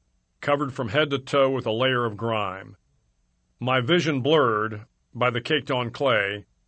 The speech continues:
I could see only the outline of my fellow students lined up in the pit beside me. It was Wednesday of Hell Week, and my seal training class was down at the infamous Tijuana Mud Flats.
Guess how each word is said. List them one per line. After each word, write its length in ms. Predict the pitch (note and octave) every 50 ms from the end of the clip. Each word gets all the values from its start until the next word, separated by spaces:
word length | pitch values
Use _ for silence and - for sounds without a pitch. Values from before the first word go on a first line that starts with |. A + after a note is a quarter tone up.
| _ _ _ _ _ -
I 100 | B2 A#2+
could 140 | - D3
see 220 | - - D#3 C#3+ C#3
only 220 | C#3 D#3+ F3+ E3+
the 160 | C#3 D3 D3
outline 460 | C#3+ D3 D3 C3+ C#3+ C#3 C#3 C3+ C3+ C3
of 60 | B2+
my 140 | B2+ B2 B2
fellow 280 | B2 - C3+ C3 B2+
students 600 | A2 - - C#3 C3 A2 G2+ G2 F#2 - - - - _ _
lined 380 | A#2+ A#2+ C3 C3 B2+ B2+ B2
up 200 | B2 B2 A#2 B2
in 100 | B2+ A2+
the 60 | A2
pit 260 | G2 - - C3+ C3+ C3
beside 400 | B2 - - B2+ A2+ G#2+ G#2 F#2
me. 240 | F2+ F2+ F2+ F#2+ _ _ _ _ _ _ _ _ _ _ _ _ _ _ _ _ _ _ _ _ _ _ _ _ _ _ _
It 120 | - C3 B2+
was 180 | B2 A#2+ G#2
Wednesday 600 | G#2+ A#2+ C#3+ D#3 D3+ C#3+ A2+ - G#2 G2 F#2+ F#2 F#2 _ -
of 120 | A2+ F#2
Hell 220 | - B2+ A#2+ A2+
Week, 300 | G2+ G2 G2 G#2+ A#2+ - _ _ _ _ _ _ _ _ _ _ _ _ _
and 140 | - A2+ A#2+
my 120 | B2 B2
seal 280 | B2 - - F3 F3+ E3+
training 380 | D#3+ - E3+ D#3+ D#3 D3 C#3 A#2+
class 440 | - C3+ C3+ C3+ C3 C3 B2+ -
was 160 | - B2 G#2 F#2+
down 400 | G#2+ B2+ B2+ C3 C3 C3 C3 B2
at 80 | G#2+
the 140 | - G#2+ A2 -
infamous 540 | D3 C#3 - C3+ C#3 C3 B2+ - - - - _ _ _ _
Tijuana 480 | - E3 D#3+ D3+ C#3 C3+ C3 B2+ B2 A#2
Mud 240 | A2+ A2+ A2 F#2
Flats. 500 | - - G#2+ G2 G2 - - - - -